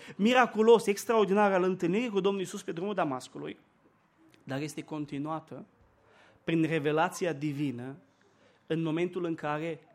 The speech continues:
înțelege că toată legea pe care o studiase împreună cu Gamalil prinde o altă lumină. Toată legea pe care o studiase înțelege și începe să vadă că îndruma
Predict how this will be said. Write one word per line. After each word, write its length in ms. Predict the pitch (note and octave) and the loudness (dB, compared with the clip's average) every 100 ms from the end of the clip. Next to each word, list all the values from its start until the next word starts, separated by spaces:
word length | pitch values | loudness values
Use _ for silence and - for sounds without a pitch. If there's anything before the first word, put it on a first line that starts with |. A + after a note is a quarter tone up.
| _ | _
înțelege 760 | F3 F3+ D3+ E3+ E3 F#3+ C#3+ C#3 | -2 -2 -4 -4 -2 -2 -4 -10
că 120 | D3+ | -8
toată 320 | F3+ G3 G3 | -6 -4 -4
legea 400 | E3 F3 F3 C#3+ | -2 -2 -4 -6
pe 140 | - | -10
care 240 | C#3 D3 C#3+ | -8 -6 -6
o 100 | C#3 | -8
studiase 680 | - - D3 D3+ E3+ E3+ | -10 -8 -4 -2 -2 -2
împreună 360 | D#3+ D3 D#3 D#3 | -8 -6 -4 -4
cu 120 | D3+ | -6
Gamalil 580 | D3 C#3+ C#3 C3+ C#3+ F#3 - _ _ _ _ _ | -8 -6 -4 -4 -6 -8 -16 _ _ _ _ _
prinde 300 | F3 F#3 D#3 | -6 -4 -2
o 120 | C#3 | -2
altă 460 | D3 D#3+ D#3+ E3+ D#3+ _ _ _ | -2 -4 -6 -10 -12 _ _ _
lumină. 500 | - C#3+ D3 C3+ B2 - _ _ _ _ _ _ _ - - | -12 -6 -4 -4 -6 -16 _ _ _ _ _ _ _ -20 -6
Toată 240 | G3 G#3 | -4 0
legea 300 | A3 F#3+ F#3 | 2 2 -2
pe 120 | F#3 E3+ | -6 -6
care 160 | F3 | -4
o 80 | E3 | -4
studiase 840 | D3+ D#3+ C#3+ D3 E3+ F3+ G3 G#3 - _ _ _ | -6 -8 -6 -2 -2 -2 -6 -6 -14 _ _ _
înțelege 760 | G#3 F#3+ F#3+ F3 F#3+ G#3+ D3 | 0 0 0 0 2 0 0
și 180 | C#3+ - | -6 0
începe 320 | E3 D#3+ G#3+ | 0 0 0
să 180 | G#3+ - | 0 0
vadă 280 | E3+ F#3 F#3+ | 2 2 2
că 160 | F#3+ F#3+ | 0 2
îndruma 840 | F3+ F3+ E3+ F3+ F3+ F#3 D#3+ | 2 2 0 2 4 4 2